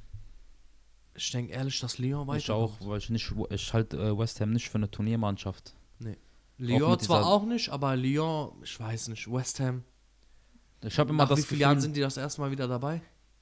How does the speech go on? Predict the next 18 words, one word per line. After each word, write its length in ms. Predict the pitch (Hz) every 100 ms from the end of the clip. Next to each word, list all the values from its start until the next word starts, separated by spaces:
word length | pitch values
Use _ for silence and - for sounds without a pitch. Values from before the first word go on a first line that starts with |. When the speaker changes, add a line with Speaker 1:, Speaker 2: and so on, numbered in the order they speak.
| -
Speaker 2:
Ich 140 | -
wei-, 180 | 95 92 - -
ka-, 140 | -
ich 160 | - -
kann's 200 | - 95
dir 100 | 101
nicht 180 | 92 -
sagen. 280 | 92 95 98
Ich 80 | -
glaub, 180 | 110 -
die 100 | 101
waren 200 | 107 107
auch 160 | 107 - _ -
letztes 420 | 98 104 104 107 -
Jahr 100 | 107
oder 140 | 101
vorletztes 560 | - 110 123 131 131 -
dabei, 400 | 123 123 135